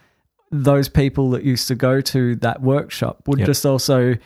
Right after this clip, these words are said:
Speaker 1: if they were in the area, pop into the Comics Lounge for, for a beer and chat to each other and all of that sort of thing.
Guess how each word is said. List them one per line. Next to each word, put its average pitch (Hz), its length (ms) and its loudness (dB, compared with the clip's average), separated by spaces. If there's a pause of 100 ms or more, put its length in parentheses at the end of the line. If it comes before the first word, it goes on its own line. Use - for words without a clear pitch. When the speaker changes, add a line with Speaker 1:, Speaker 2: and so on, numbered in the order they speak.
(180)
Speaker 1:
if - 180 -2
they 127 140 2
were 123 160 2
in 123 120 0
the 120 160 0
area, 127 340 0
pop - 260 -2
into 123 240 -2
the 113 100 -4
Comics 123 440 -2
Lounge 120 340 0
for, 117 420 -2
for 123 140 0
a 117 60 2
beer 123 300 0
and 120 120 -2
chat - 260 -2
to 123 120 0
each - 180 -4
other 113 300 0
and 113 160 0
all 113 140 0
of 101 80 -4
that 113 180 -2
sort 110 180 -2
of 104 60 -6
thing. 110 260 -4